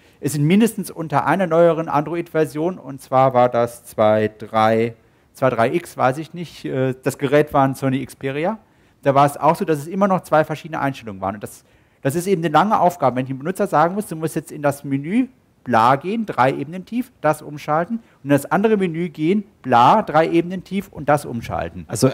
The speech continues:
Speaker 2: alles, was Android zwei hat, äh, wird demnächst eh aussterben. Auf da würde ich gar nicht mehr so drauf schauen.
Speaker 1: Okay. Also einfach zurückmelden, äh, kauf dir ein neues Telefon, oder?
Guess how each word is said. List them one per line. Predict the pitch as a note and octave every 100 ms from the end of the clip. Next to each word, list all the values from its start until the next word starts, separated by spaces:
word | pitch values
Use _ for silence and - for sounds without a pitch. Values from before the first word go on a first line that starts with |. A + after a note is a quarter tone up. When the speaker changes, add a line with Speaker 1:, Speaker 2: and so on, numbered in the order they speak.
| -
Speaker 2:
alles, | A#2+ B2 A#2+
was | A2+ A#2
Android | B2 A2+ G#2+ -
zwei | - G2 A2
hat, | G#2 G2+ -
äh, | D3 G2+
wird | G#2 -
demnächst | G2+ G2+ -
eh | G2+ G#2+
aussterben. | G#2 - G2+ F#2+ G2 F#2+
Auf | - -
da | G2
würde | G2+ G#2+
ich | -
gar | F#2+
nicht | G2
mehr | G2 F#2+
so | G2
drauf | F#2 F#2 -
schauen. | G2 F#2+ G2 _ _ _ _ - - -
Speaker 1:
Okay. | A#2+ A2 E2 _ _ _ -
Also | C#3+ D#3
einfach | D#3+ E3 D#3+
zurückmelden, | - D#3 E3+ E3 D#3+ D#3+ D3+ D3 D3
äh, | C#3 C3 D3 C#3+
kauf | C#3 D3 -
dir | C#3+
ein |
neues | C3 B2+ B2+
Telefon, | C3+ G2 - F2+
oder? | G2+ G2